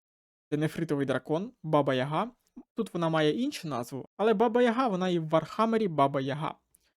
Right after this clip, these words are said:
Та підмінювач. Ось про нього ми сьогодні і поговоримо. Доволі цікавий персонаж, легендарний лорд,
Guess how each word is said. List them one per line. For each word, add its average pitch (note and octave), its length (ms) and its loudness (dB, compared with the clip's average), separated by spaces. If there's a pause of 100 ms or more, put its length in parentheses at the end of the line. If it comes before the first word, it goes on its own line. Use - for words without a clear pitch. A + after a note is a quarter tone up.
(260)
Та C4+ 140 4
підмінювач. F#3 840 2 (120)
Ось A3+ 200 -2
про - 180 0
нього E3+ 280 4
ми D3+ 100 -2
сьогодні D3 420 -2
і F3 140 -4
поговоримо. D#3 760 0
Доволі E3 340 2
цікавий D3 560 -2 (100)
персонаж, B2+ 720 -6
легендарний D#3+ 540 0
лорд, E3 400 -4